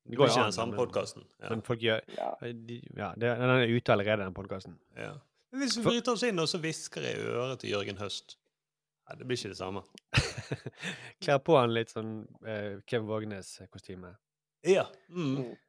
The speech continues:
Speaker 2: Og så at, ja, og så må han da være den karakteren, han ene, er det Kjetil han heter? Det er en fra Bømlo som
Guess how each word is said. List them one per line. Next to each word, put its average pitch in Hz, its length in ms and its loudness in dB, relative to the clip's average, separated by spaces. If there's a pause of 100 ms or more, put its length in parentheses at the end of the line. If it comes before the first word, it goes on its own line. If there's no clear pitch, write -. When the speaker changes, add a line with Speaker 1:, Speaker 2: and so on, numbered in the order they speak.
(140)
Speaker 2:
Og 185 80 -2
så - 180 6 (100)
at, 180 140 0 (180)
ja, 208 220 4 (240)
og 156 140 -2
så 190 120 -2
må 175 100 4
han 160 140 2
da 175 140 4 (100)
være 143 460 6
den 131 160 2
karakteren, 113 640 2
han 127 220 0
ene, 110 640 2 (580)
er 104 80 -8
det 95 120 0
Kjetil 135 400 2
han 113 120 0
heter? 110 360 0
Det 143 80 2
er 147 60 2
en 131 80 0
fra 104 260 2
Bømlo 110 400 0
som 135 160 -10